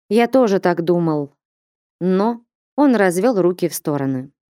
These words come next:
Честно говоря, рядом с тобой я стал чувствовать,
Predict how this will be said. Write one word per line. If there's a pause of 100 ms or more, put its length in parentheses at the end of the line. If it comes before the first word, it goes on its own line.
(240)
Честно
говоря,
рядом
с
тобой
я
стал
чувствовать,